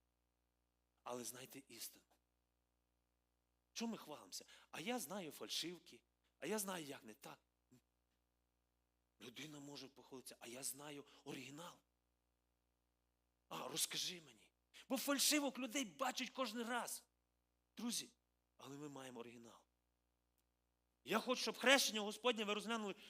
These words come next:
зовсім з ін-, з іншої сторони, як питання Ісуса Христа,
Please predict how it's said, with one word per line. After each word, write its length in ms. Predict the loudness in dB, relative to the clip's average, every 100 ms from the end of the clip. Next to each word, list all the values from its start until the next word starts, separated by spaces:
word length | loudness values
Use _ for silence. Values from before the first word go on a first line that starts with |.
| -2
зовсім 560 | 4 8 8 8 6
з 80 | 6
ін-, 400 | 6 4 -2 -6 -2
з 80 |
іншої 240 | -2 -2 -4
сторони, 440 | -6 -6 -2 -4 -6 -20 _ _ _
як 420 | 4 6 6 2 -20 -6 2
питання 500 | 4 8 8 8 4
Ісуса 640 | 0 2 4 4 4 2
Христа, 760 | 2 4 4 4 2 2 -2